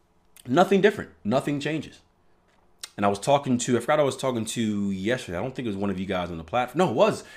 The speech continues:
It was Sarah on the platform who was, uh, no, it wasn't Sarah. No, yeah, it was Sarah, who was talking about with the different volatility,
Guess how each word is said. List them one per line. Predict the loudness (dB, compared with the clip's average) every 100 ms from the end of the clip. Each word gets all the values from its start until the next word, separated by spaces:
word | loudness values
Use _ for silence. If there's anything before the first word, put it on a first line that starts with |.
| -16 -6
It |
was | -2 -2 0
Sarah | 2 2 2 -4 -16 _
on | -6 -4
the | -4
platform | -4 -4 -6 -10 -10 -16 -20 _ _ _ _
who | -2 2
was, | 2 2 2
uh, | 2 2 0
no, | -4
it | -4
wasn't | -6 -10
Sarah. | -12 -14 -16 _ 0
No, | 4
yeah, | 6 4
it |
was | 2 -2
Sarah, | -6 -8 -16 -20 _ -4
who | 2
was | 2
talking | 2 0 2
about | 4 6 4 0
with | -6
the |
different | -4 -2 0
volatility, | 2 2 2 2 2 4 2 0